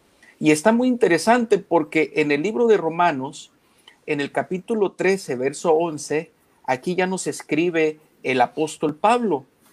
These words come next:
Romanos trece, once, y le dice el apóstol Pablo a la iglesia, "Y esto, conociendo el tiempo".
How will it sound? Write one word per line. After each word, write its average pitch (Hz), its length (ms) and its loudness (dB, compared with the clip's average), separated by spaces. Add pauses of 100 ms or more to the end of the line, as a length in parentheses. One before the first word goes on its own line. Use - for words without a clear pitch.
(540)
Romanos 151 540 -2
trece, 160 320 0
once, 151 460 -2 (540)
y 156 100 -2
le 156 140 4
dice 208 240 -2
el 220 60 4
apóstol 196 400 -2
Pablo 190 280 -2
a - 20 -2
la 160 100 0
iglesia, 139 680 -2
"Y 143 180 -2
esto, 214 600 0 (560)
conociendo 180 800 0
el 151 200 0
tiempo". 277 600 -2